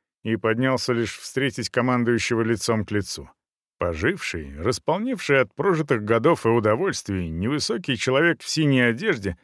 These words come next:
не был похож на жестокого владыку и жестокого воина. Впрочем, и в молодости он не славился отчаянной храбростью.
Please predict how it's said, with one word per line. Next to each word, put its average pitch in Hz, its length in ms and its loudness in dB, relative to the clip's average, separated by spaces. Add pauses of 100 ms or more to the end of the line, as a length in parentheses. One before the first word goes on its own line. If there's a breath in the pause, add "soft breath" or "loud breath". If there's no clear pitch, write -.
(280 soft breath)
не 226 200 -4
был 104 220 2
похож 131 420 0
на 101 160 0
жестокого 101 640 2
владыку 92 580 0
и 90 140 -2
жестокого 107 640 0
воина. 82 400 -4 (720)
Впрочем, 208 500 -4
и 202 80 2
в 170 80 0
молодости 156 640 0
он 147 240 6
не 143 100 6
славился 123 640 0
отчаянной 107 480 2
храбростью. 95 640 -2